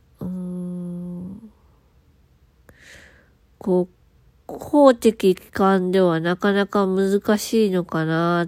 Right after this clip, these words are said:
と思っていて、まあね、あの、友人や知人は、まあ、または恋人や、あの、あの、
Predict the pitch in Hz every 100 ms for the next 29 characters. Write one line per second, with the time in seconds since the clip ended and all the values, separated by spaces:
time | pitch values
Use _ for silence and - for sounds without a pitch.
0 | 170 165 156 160 165 - 160 156 - 170
1 | 160 160 - _ _ _ _ - _ _
2 | - - - - _ _ - 233 233 247
3 | 254 - 196 185 185 180 170 214 240 214
4 | 226 220 220 214 214 214 196 208 208 202
5 | 190 _ - - 185 - _ - 190 175
6 | 185 196 202 190 175 - 190 185 185 185
7 | - 190 185 170 165 165 165 165 160 160
8 | 160 160 - - - - - - _ _
9 | _ _ _ - 160 160 151 117 76 64
10 | 50 50